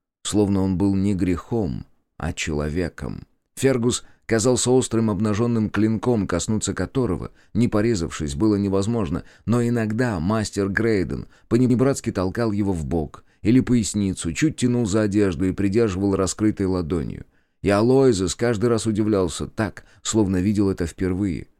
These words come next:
Ему хотелось бы задать эти вопросы самому Грею, но он все не решался, а теперь самолично потрогал греха и понял, что, кажется, ошибался.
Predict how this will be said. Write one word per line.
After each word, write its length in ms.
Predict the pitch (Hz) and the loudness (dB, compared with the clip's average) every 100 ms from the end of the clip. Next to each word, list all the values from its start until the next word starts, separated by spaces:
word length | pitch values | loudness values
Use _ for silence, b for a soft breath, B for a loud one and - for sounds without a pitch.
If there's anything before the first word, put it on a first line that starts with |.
| _ _ _ | _ _ _
Ему 220 | 92 113 | 0 0
хотелось 460 | 110 98 131 127 92 | 2 0 2 2 2
бы 120 | 69 | 0
задать 420 | 87 87 87 78 | -2 -2 -2 -4
эти 180 | 76 - | -8 -8
вопросы 560 | 65 67 - 92 76 69 | -6 -6 -4 -4 -4 -6
самому 540 | - 80 73 104 127 | -6 -4 -2 0 0
Грею, 420 | 95 85 62 50 b b - | 0 -4 -4 -10 b b -4
но 200 | 95 101 | -2 0
он 120 | 98 | -2
все 180 | - 90 | -2 -2
не 120 | 87 | 0
решался, 560 | 85 76 80 57 - 58 | -2 -4 -6 -6 -8 -8
а 40 | |
теперь 260 | 58 65 85 | -8 -6 -4
самолично 640 | 95 87 82 113 - 92 | -2 -2 -2 -4 -4 -4
потрогал 440 | 78 76 87 85 78 | -4 -4 -2 -2 -4
греха 400 | 78 80 107 101 | -6 -6 -2 -2
и 80 | 82 | -2
понял, 420 | 95 110 110 101 b b | -2 0 -2 -6 b b
что, 240 | - 104 | -6 -4
кажется, 580 | - 87 85 82 - 67 | -4 -4 -4 -4 -6 -8
ошибался. 680 | 64 85 65 65 52 - - | -6 -8 -6 -8 -10 -14 -16